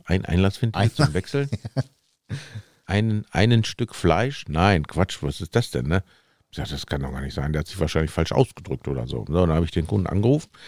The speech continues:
Speaker 1: Ich sag, „Hier, guter Kunde“, ich sag, „ich hab hier einen Zettel, Einlassventil.“ Ich sag,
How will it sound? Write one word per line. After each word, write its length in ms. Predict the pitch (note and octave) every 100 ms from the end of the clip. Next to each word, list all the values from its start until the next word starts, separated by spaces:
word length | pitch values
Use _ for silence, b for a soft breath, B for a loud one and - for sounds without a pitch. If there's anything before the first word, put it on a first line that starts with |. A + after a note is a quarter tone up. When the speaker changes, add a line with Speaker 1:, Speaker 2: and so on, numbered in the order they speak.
| B B
Speaker 1:
Ich 60 | -
sag, 100 | A2
„Hier, 160 | B2+
guter 240 | C3 B2+ G#2
Kunde“, 340 | D3 D#3 D#3
ich 80 | C#3+
sag, 220 | B2+ A#2+
„ich 180 | A2+ F#2+
hab 120 | G#2+
hier 80 | A2
einen 80 | F2
Zettel, 300 | G#2 - C#2+
Einlassventil.“ 680 | F2 F2 D#2 - D#2 - E2
Ich 120 | D2+
sag, 100 | D#2